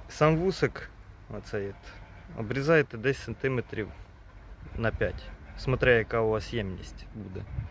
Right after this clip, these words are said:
Корішочки, які є, також от видаляєте, обрізаєте все. От. Тоді оці от вусики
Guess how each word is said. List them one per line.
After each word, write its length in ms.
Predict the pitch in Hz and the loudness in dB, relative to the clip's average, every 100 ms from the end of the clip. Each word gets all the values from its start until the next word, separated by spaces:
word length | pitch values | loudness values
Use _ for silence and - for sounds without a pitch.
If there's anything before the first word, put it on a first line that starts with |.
| - - - - - - - - - | -10 -12 -12 -12 -12 -14 -16 -16 -4
Корішочки, 600 | - 135 127 185 - - | 4 4 4 2 0 0
які 280 | 120 107 120 | 0 0 0
є, 160 | 113 107 - - - - - - | 0 0 -4 -14 -14 -12 -12 0
також 440 | 143 - 123 - | 2 2 -2 -2
от 80 | 117 - - - - | -6 -6 -14 -16 -4
видаляєте, 800 | 113 113 120 110 101 - 104 104 - - - - | -2 2 2 2 -2 -6 -8 -8 -10 -18 -14 -6
обрізаєте 680 | 110 110 117 113 98 - | -2 0 2 2 0 -4
все. 200 | 101 - - - - - - - - - - - - - - - - - - - - - - 123 | -6 -8 -10 -14 -16 -16 -16 -16 -16 -16 -16 -16 -16 -16 -16 -16 -16 -14 -14 -16 -16 -18 -12 -8
От. 180 | 104 - - - - - - - - - - - - | -6 -6 -8 -8 -8 -10 -12 -14 -12 -10 -10 -12 -8
Тоді 440 | - 127 196 185 156 - - - - - - - - - - - - - - - - | -4 4 6 8 4 -2 -12 -12 -10 -12 -14 -18 -14 -12 -12 -12 -12 -12 -12 -8 -4
оці 420 | 120 - 160 147 | -2 4 6 6
от 200 | 127 - - - - - - - - - - - - - - - - - - - | 2 -4 -14 -16 -18 -18 -18 -18 -18 -20 -20 -18 -18 -18 -18 -18 -18 -18 -18 -10
вусики 680 | 135 123 131 - 139 - 170 | -4 -2 0 2 2 2 0